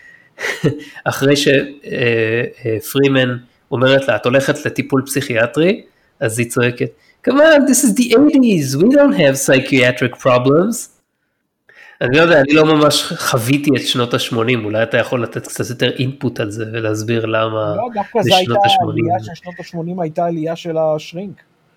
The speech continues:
Speaker 2: כל
Speaker 1: כן.
Speaker 2: הילדים היו הולכים לשרינקינג. זה, זה היה
Speaker 1: כן.
Speaker 2: מונח להפך, זה, זה היה מאוד שנות השמונים, מסוף שנות השמונים, אה, בעיקר, אה, שבו כל הטרנד הזה של ללכת ל-,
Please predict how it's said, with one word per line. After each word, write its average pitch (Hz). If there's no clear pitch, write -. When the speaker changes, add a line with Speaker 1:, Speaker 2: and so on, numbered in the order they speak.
Speaker 2:
כל -
Speaker 1:
כן. -
Speaker 2:
הילדים 165
היו 170
הולכים 180
לשרינקינג. 170
זה, 131
זה 131
היה 131
Speaker 1:
כן. 120
Speaker 2:
מונח 165
להפך, 185
זה, 160
זה 151
היה 143
מאוד 175
שנות 175
השמונים, 165
מסוף 208
שנות 165
השמונים, 131
אה, 123
בעיקר, 127
אה, 127
שבו 151
כל 170
הטרנד 165
הזה 139
של 143
ללכת 139
ל-, 127